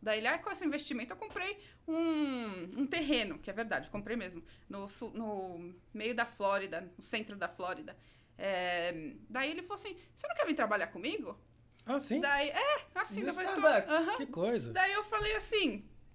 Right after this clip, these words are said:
Speaker 1: "Quanto você paga?" <laughs> Daí ele chegou e falou
Speaker 3: A pri-,
Speaker 1: assim,
Speaker 3: a pergunta é, "Quanto
Speaker 1: "Quanto
Speaker 3: você
Speaker 1: você
Speaker 3: paga?"
Speaker 1: paga?" Daí ele falou assim: "Toma meu cartão aqui, é, me liga na terça-feira." Daí eu falei: "Tá bom."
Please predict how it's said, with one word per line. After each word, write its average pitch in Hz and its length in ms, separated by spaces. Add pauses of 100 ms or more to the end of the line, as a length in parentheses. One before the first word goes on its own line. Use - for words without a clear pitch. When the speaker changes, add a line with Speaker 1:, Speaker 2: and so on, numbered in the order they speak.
(640)
Speaker 1:
"Quanto 370 180
você - 80
paga?" 311 380 (560)
<laughs> - 160
Daí 302 220
ele 339 260
chegou 320 220
e 311 40
falou 330 100
Speaker 3:
A - 20
pri-, 320 140
Speaker 1:
assim, 202 120
Speaker 3:
a - 20
pergunta 202 580
é, - 20
"Quanto 311 180
Speaker 1:
"Quanto 508 100
Speaker 3:
você 539 80
Speaker 1:
você 605 80
Speaker 3:
paga?" 349 340 (120)
Speaker 1:
paga?" 277 80 (380)
Daí 294 200
ele 320 100
falou 320 120
assim: 277 100
"Toma 285 200
meu 359 120
cartão 285 560 (280)
aqui, 240 580 (160)
é, 226 280
me 240 120
liga 302 200
na 294 60
terça-feira." 302 720
Daí 277 100
eu - 40
falei: 302 180
"Tá 415 100
bom." 427 220